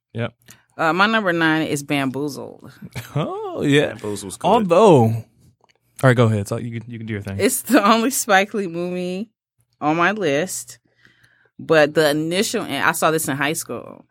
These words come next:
Speaker 1: Mm-hmm.
Speaker 2: and, like, the initial impact that it had on me, it just made everything click.
Speaker 1: Yeah.
Speaker 2: Like, oh, this is why certain things are on T V. This is why, this is, like, it,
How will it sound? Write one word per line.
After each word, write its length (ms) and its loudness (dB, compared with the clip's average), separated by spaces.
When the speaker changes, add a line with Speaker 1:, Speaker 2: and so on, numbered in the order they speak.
Speaker 1:
Mm-hmm. 100 0
Speaker 2:
and, 80 4
like, 160 2
the 120 4
initial 460 0
impact 440 -2
that 140 -4
it 100 -4
had 240 0
on 220 -2
me, 200 -2
it 180 -8
just 180 -4
made 360 -2
everything 600 -6
click. 760 -2
Speaker 1:
Yeah. 200 -8
Speaker 2:
Like, 240 -4
oh, 180 4
this 280 -2
is 160 -4
why 300 2
certain 400 -2
things 320 -4
are 160 0
on 80 -6
T 220 -8
V. 200 -2
This 260 0
is 160 -4
why, 280 2
this 240 -6
is, 120 -10
like, 400 0
it, 260 0